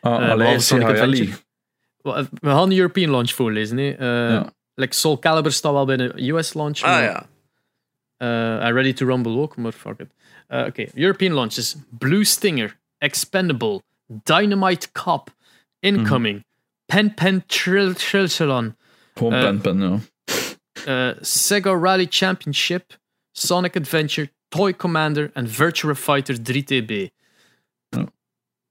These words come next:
Speaker 3: Ja, het ding
Speaker 1: Ja.
Speaker 3: is, Sega Rally was wel nog een goeie.
Speaker 2: Ja,
Speaker 1: Ja.
Speaker 2: zo. Een
Speaker 1: Ja,
Speaker 2: hele
Speaker 1: het is ook
Speaker 2: zwakke
Speaker 1: niet de
Speaker 2: launch. <laughs>
Speaker 1: Maar ja, ik,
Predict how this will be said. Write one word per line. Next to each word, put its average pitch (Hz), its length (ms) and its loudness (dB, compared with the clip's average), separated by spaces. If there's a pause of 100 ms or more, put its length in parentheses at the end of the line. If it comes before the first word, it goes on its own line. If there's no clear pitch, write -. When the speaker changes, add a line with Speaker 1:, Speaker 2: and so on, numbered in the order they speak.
(480)
Speaker 3:
Ja, 117 160 0
het 143 140 -4
ding 113 140 -2
Speaker 1:
Ja. 170 60 2
Speaker 3:
is, - 220 -4
Sega 113 260 2
Rally 110 340 0
was 123 200 -4
wel 127 120 -2
nog 123 180 -8
een 123 120 -10
goeie. 113 160 -14 (360)
Speaker 2:
Ja, 123 420 0
Speaker 1:
Ja. 196 120 2
Speaker 2:
zo. 127 360 -2 (1000)
Een 123 220 -2
Speaker 1:
Ja, 120 60 4
Speaker 2:
hele 127 120 6
Speaker 1:
het 131 100 2
is - 0 - (100)
ook 139 120 4
Speaker 2:
zwakke 127 60 2
Speaker 1:
niet 135 80 4
de 117 60 4
Speaker 2:
launch. 107 300 0 (460)
<laughs> - 540 -10
Speaker 1:
Maar 104 100 0
ja, 127 120 2
ik, 123 120 0